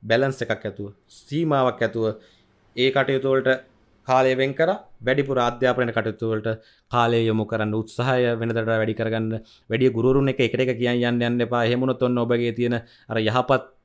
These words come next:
ප්‍රතිරූපයට හානි වෙන්න පුළුවන්. මේලා පොඩ්ඩක් ඔන්න අකීකරු වෙන්න බලනත් ගුරුවරුන්ට ඒ වගේම හිත රිදෙන වචන කියන්න හේතු කාරණා යෙදෙනවා. ඒ නිසා ප්‍රවේශම් වෙන්න. ඒ තුළ ඔබට සාර්ථක වෙන්න පුළුවන්. උසස් අධ්‍යාපනය හදාරන අයට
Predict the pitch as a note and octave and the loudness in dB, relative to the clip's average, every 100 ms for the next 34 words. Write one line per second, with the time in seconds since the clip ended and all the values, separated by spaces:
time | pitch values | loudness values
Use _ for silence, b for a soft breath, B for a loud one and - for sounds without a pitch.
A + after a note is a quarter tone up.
0 | _ B2 A#2 C3 C3 B2 A#2 A#2 A#2 A#2 | _ -4 0 2 4 2 0 0 0 -2
1 | A2 A#2 A2+ A#2 A#2 A#2 A2+ A2+ A#2+ B2 | -2 0 0 2 0 0 -2 -2 -2 -2
2 | A#2+ b b b _ _ _ - E3 D#3 | -6 b b b _ _ _ -8 -4 0
3 | C#3+ C3+ B2+ B2 B2 A#2+ A#2 A2 A#2 C3 | 0 2 0 2 2 2 -2 -2 2 4
4 | B2+ B2+ A#2+ A#2+ - A#2+ B2 B2 B2 B2 | 4 2 0 -4 -4 -2 0 2 0 0
5 | B2 B2 B2+ A#2 A2+ D#3+ D3 C3 B2+ A#2+ | -2 0 0 0 0 0 -2 -2 -2 -2
6 | A2+ b b b - B2+ B2+ A#2+ A#2 A#2 | -4 b b b 0 0 2 0 0 0
7 | A2+ A2 A#2 - A#2+ A#2+ A#2+ A#2 A#2 A2 | -2 -2 -6 -6 -6 -4 -4 -4 -2 -4
8 | A2 A2 G#2+ G#2 G#2 G#2 b b B2+ C3 | -4 -6 -8 -8 -8 -10 b b -4 0
9 | B2+ A#2 A2+ A#2 B2+ C3+ C3+ C3 C3+ F#3+ | 0 -2 0 0 2 0 0 0 2 2
10 | A3 - _ _ _ - _ - _ _ | 2 -2 _ _ _ -20 _ -20 _ _
11 | C3 - G#3+ G#3+ F#3 E3 D#3+ D#3+ C#3 C3 | -6 0 0 2 0 2 0 2 -2 0
12 | B2 A#2+ A2+ G#2+ G#2+ G#2 G2+ | -2 0 0 0 -4 -4 -6